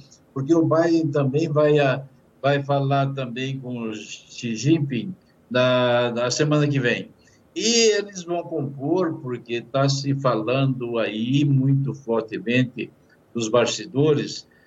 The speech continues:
que o Biden vai cancelar, vai retirar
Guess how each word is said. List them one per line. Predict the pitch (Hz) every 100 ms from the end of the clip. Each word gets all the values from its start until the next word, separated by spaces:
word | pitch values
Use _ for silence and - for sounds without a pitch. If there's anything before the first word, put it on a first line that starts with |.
| _ _ -
que |
o | 139
Biden | 139 135 147 151 147
vai | 139 135 147
cancelar, | 147 165 185 180 147 127 127 135 147 143
vai | 113 131 143 147 147
retirar | 135 120 160 185 - 147 127 131 147 147